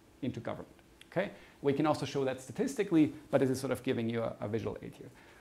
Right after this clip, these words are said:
Then the question, of course, becomes, so why is it the case? Why is, might this legal approach to good government, which clearly is very popular, and I should say this was, of course, a lot of donor-sponsored reforms here. So the World Bank's sort of core to its good governance agenda was to try to push this kind of legislation.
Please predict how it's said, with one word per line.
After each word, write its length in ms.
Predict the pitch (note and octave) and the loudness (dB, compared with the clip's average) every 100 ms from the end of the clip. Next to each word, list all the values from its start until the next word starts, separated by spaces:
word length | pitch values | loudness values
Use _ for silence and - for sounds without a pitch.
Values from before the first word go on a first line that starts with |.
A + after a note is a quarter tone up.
| - - - | -20 -14 4
Then 160 | A3 A3+ | 6 6
the 60 | |
question, 360 | A3 D4 D4 E3 | 4 2 4 0
of 140 | B2 | 0
course, 180 | - C3 | 0 0
becomes, 320 | C#3 - D3 | -2 -4 -4
so 140 | - C#3 | 2 2
why 320 | A#2+ E3+ G#3 | 4 4 6
is 140 | G3+ | 4
it 80 | F3 | 2
the 60 | D#3 | -2
case? 240 | C#3 B2+ | -2 2
Why 180 | D3 G#3 | 4 4
is, 140 | G3 | 2
might 160 | E3+ E3+ | 2 2
this 200 | D3 - | 0 2
legal 320 | E3 F3 D#3+ | 4 6 6
approach 580 | C3+ - C#3+ C3+ - - - | 4 0 -2 -2 -8 -14 -10
to 60 | B2+ | -2
good 200 | C#3+ B2 | 2 8
government, 340 | G#3 E3 C3 | 8 8 6
which 240 | D#3 D#3 | 2 2
clearly 260 | - D4 A#3 | 6 8 8
is 120 | D#3 | 8
very 180 | D#3 D#3+ | 8 8
popular, 360 | D#3 G#3+ D3+ C3 | 8 6 6 4
and 60 | |
I 40 | C3 | 2
should 180 | D3+ | 2
say 100 | - | 4
this 120 | E3 C#3 | 4 4
was, 100 | C#3 | 2
of 140 | C#3+ | 2
course, 180 | D3 C3 | 2 2
a 60 | |
lot 140 | C3+ C#3 | 2 0
of 120 | B2 | 0
donor-sponsored 680 | D3+ D3 C#3+ - C3+ B2+ B2+ | 2 2 2 -4 -6 -4 -6
reforms 420 | B2 - C3+ C3+ | -8 -4 -2 -2
here. 160 | A#2 G#2 | -6 -8
So 100 | A#2+ | -6
the 80 | A#2 | 0
World 240 | C3 C3+ | 0 2
Bank's 280 | C3+ C3+ C3 | 0 -2 -4
sort 140 | A#2+ | -10
of 80 | - | -10
core 260 | - F#3 F3 | 2 4 4
to 120 | D#3+ | 2
its 120 | C3 | -4
good 160 | - C3 | -4 0
governance 300 | C3+ C#3 B2+ | 2 2 0
agenda 380 | B2 B2 B2 B2 | 0 0 2 0
was 100 | A#2+ | -2
to 80 | B2 | -6
try 140 | C3+ | -4
to 60 | B2 | -4
push 340 | - D#3+ - | -2 -4 -2
this 100 | B2 | -8
kind 180 | - A#2+ | -8 -8
of 100 | A2+ | -6
legislation. 600 | A#2+ B2 - D#3+ D#3 A2+ | -6 -6 -6 -4 -6 -12